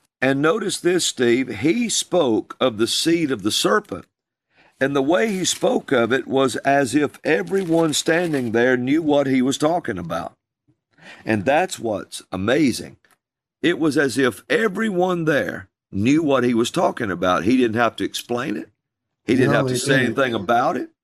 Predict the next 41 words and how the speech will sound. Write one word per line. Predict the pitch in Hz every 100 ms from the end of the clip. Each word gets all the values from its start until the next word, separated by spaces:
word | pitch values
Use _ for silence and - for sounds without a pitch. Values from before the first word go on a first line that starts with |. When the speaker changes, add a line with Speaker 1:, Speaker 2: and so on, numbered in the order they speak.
| _ _ - - -
Speaker 1:
He | 113 143
said | - - 156 151
it, | 160
and | 120 120
he | 147
didn't | 165 156
care | 156 160
what | 151 147
a | 139
denomination | 127 143 156 156 165 180 170
thought | 151 - 135
about | 104 95 95
it | 104
either. | 139 82 - _ _ _ _ _ _ _
He | - 131 151
told, | - 147 - 123 110 -
he | 120 147
told, | - 147 139 120 -
so | - 135 123
the | 92
serpent | - 170 190 - 175 _ _ _ _ -
was | 113 87
there, | 151 156 151
Satan | - 196 214 135
was | 147 120
there, | 147 147 147 -
Adam | 180 202 160
was | 147 123
there, | 143 143
his | 135
wife | 147 - 110 -
was | 147 -
there. | 139 143 135 - -
Everybody | 156 214 220 185 208 190
listening | 170 165 147 - 123 123 -
understood | 131 139 131 113 - - 131 101 90
the | 92
seed | - - 113 107 104 104 - -
of | 101 98 92 92
the | 95
serpent. | - 101 85 - -